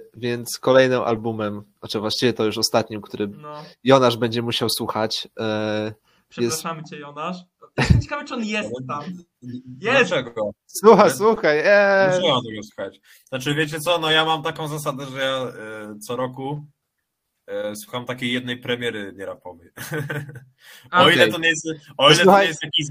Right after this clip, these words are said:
Speaker 3: zespół, którego ja, e, słucham na przykład, nie wiem.
Speaker 1: To słuchaj, możemy cię zachęcić
Speaker 3: Jak
Speaker 1: teraz.
Speaker 3: Rammstein, jak Rammstein wyda płytę, to, to się nie liczy.
Speaker 2: Ale to posłuchaj sobie, nie wiem, właśnie tego, o czym będziemy mówić, American Girl,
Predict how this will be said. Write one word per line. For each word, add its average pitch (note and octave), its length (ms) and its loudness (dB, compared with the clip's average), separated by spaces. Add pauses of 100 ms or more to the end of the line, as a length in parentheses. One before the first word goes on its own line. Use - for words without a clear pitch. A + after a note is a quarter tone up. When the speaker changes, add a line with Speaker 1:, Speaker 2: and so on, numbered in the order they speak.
Speaker 3:
zespół, E3 540 0
którego D3 400 -8
ja, D3 320 -4
e, D#3 80 -10 (680)
słucham A#2+ 280 -10
na G2+ 80 -14
przykład, - 220 -20
nie G2+ 120 -16
wiem. - 160 -20
Speaker 1:
To - 120 -4
słuchaj, D3+ 360 4
możemy E3 420 2
cię E3+ 120 -2
zachęcić D3+ 440 2
Speaker 3:
Jak B2+ 120 0
Speaker 1:
teraz. - 160 6
Speaker 3:
Rammstein, D3 380 2 (320)
jak C3+ 180 -2
Rammstein D#3 380 -2
wyda C#3+ 180 -8
płytę, C#3+ 240 -12
to, C#3+ 200 -14
to C#3+ 100 -18
się C#3+ 120 -20
nie C3 80 -14
liczy. - 260 -16 (420)
Speaker 2:
Ale F3+ 340 -4 (280)
to G3 80 -16 (100)
posłuchaj A#3 440 -8
sobie, D#3+ 260 -12
nie D#3 140 -12
wiem, D3 260 -14 (300)
właśnie F3+ 280 -6
tego, A#3 240 -8
o A3+ 40 -6
czym A#3 160 -14
będziemy A#3+ 240 -16
mówić, F3 320 -12
American G3 560 -10
Girl, D#3 300 -8